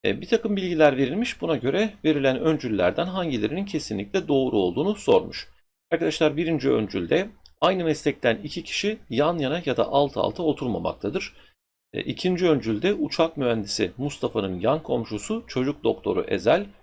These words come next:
üst komşusu matematik öğretmeni Yusuf'tur. Şimdi burada mühendis Mustafa.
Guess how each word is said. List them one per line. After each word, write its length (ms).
üst 160
komşusu 500
matematik 460
öğretmeni 420
Yusuf'tur. 560
Şimdi 180
burada 300
mühendis 560
Mustafa. 560